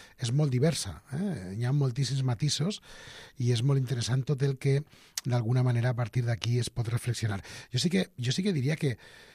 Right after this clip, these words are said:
la meva opinió, a veure què n'opines tu. <clears throat> Jo crec que sí que encara hi ha molt camí per recórrer. El que jo crec que hem fet moltes passes per parlar del tem-, del tema obertament, directament. Dir, aquí hi ha un problema, aquí hi ha un problema, aquí hi ha un problema,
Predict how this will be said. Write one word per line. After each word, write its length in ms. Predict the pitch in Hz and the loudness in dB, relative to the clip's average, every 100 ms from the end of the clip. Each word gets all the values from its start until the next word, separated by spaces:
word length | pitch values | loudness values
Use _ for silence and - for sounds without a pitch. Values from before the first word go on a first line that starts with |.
| - _ _ _ _ - | -20 _ _ _ _ -2
la 80 | 120 | 2
meva 160 | 147 | 4
opinió, 260 | 139 117 113 | 4 2 0
a 40 | |
veure 140 | 113 123 | 0 0
què 100 | 131 | 0
n'opines 360 | 127 110 104 - | 2 0 -2 -4
tu. 120 | 104 - - | -6 -6 2
<clears throat> 340 | - - 147 131 | 4 6 6 4
Jo 80 | 170 | 4
crec 180 | 170 - | 2 2
que 120 | 131 - - | 0 0 -6
sí 260 | - 170 165 | 0 2 4
que 100 | 143 | 2
encara 280 | 127 131 | 4 2
hi 80 | 123 | 2
ha 60 | 120 | 2
molt 320 | 123 139 139 | 2 2 0
camí 240 | 120 113 117 | -2 -2 -2
per 180 | 113 101 | -4 -6
recórrer. 480 | 131 120 113 156 196 - - - | -4 -2 0 0 -2 -10 -20 -8
El 120 | - 131 | -4 0
que 120 | 139 | 2
jo 100 | 165 | 4
crec 140 | 208 | 4
que 60 | 196 | 4
hem 80 | 165 | 4
fet 180 | 151 113 | 4 6
moltes 380 | 151 170 165 | 4 4 0
passes 540 | - 156 143 220 214 - - - - - - _ _ _ | 2 2 4 2 0 -6 -18 -20 -20 -20 -20 _ _ _
per 140 | 160 135 | 4 6
parlar 360 | 147 135 160 185 | 0 2 2 2
del 140 | 160 | 2
tem-, 220 | - 180 160 | 2 2 4
del 160 | 147 | 4
tema 300 | 156 170 220 226 _ _ - | 4 4 4 0 _ _ 4
obertament, 560 | 147 165 160 110 71 - | 4 4 2 0 -4 -8
directament. 640 | 104 131 156 147 98 76 92 | 2 2 4 0 -2 -6 -4
Dir, 160 | 117 - _ _ - | -4 -4 _ _ -14
aquí 200 | - 156 | -6 2
hi 60 | 156 | 4
ha 60 | |
un 60 | 147 | 4
problema, 380 | 143 143 151 160 | 4 4 4 0
aquí 200 | 127 135 | -2 -2
hi 40 | |
ha 80 | 143 | 0
un 60 | 135 | 0
problema, 340 | 131 127 131 | 0 2 2
aquí 200 | 139 - | 0 0
hi 60 | 135 | 0
ha 80 | 135 | 0
un 40 | |
problema, 480 | 120 120 120 127 143 | 0 0 0 0 -2